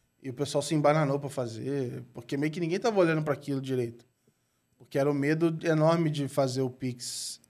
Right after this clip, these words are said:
é, e dar errado, né? Porque o Pix era movimentar dinheiro. E a fase um do Open Finance era meia dúzia de informação que até ali,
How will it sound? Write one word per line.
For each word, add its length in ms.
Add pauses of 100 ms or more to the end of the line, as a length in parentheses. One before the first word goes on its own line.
(240)
é, 800 (640)
e 80
dar 160
errado, 360
né? 100
Porque 160
o 40
Pix 280
era 100
movimentar 480
dinheiro. 520 (580)
E 60
a 40
fase 280
um 80
do 80
Open 220
Finance 560 (520)
era 120
meia 160
dúzia 220
de 80
informação 640
que 200
até 220
ali, 840